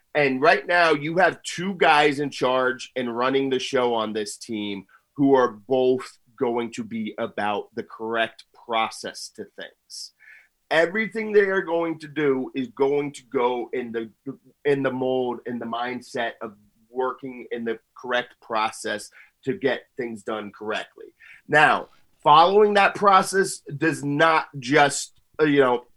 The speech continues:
automatically make everything work. That's not how, uh, life works. Uh, that's just, you can make all the plans you want. Uh, you know, what the saying, uh,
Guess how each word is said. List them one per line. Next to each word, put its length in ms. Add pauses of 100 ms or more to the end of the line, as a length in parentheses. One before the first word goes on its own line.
(120)
automatically 800
make 280
everything 560
work. 200 (640)
That's 280
not 420
how, 460 (180)
uh, 60 (300)
life 340
works. 560
Uh, 360 (120)
that's 240 (100)
just, 480 (380)
you 140
can 160
make 220
all 160
the 60
plans 380
you 80
want. 320 (400)
Uh, 180
you 80
know, 160
what 300
the 320
saying, 500
uh, 220